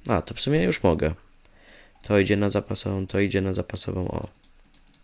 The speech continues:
I ten hełm jeden, który to było, ten chyba. Ten, tak. Dobra, mamy zapasową zbroję. Tu mu-, możemy sobie, e, tą sztabkę zrobić,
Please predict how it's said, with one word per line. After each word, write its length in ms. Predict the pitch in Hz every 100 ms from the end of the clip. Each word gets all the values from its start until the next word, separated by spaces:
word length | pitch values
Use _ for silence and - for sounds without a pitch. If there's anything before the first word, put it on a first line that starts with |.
| - - - - - -
I 60 | -
ten 200 | 104 98
hełm 340 | - 95 80 87 92
jeden, 300 | 85 82 87 92 - - - -
który 260 | - 85 82
to 120 | -
było, 220 | - 80
ten 220 | - 85
chyba. 300 | 87 - - - _ _ _ _ _ _ _ _ _ _
Ten, 280 | - 92 - -
tak. 220 | - - - - - - 285 - - - - - - - - - - - - - - - - - - - - -
Dobra, 280 | 95 78 82
mamy 220 | 110 120
zapasową 440 | 113 - 104 101 101
zbroję. 560 | - 78 76 82 101 - - _ _ - - - - - -
Tu 180 | 110 110
mu-, 280 | 110 104 98
możemy 380 | 98 98 95 95
sobie, 600 | - - - 92 92 90 90 90 - -
e, 260 | 78 82
tą 240 | - - -
sztabkę 520 | - - 85 - 87
zrobić, 560 | - 78 87 95 -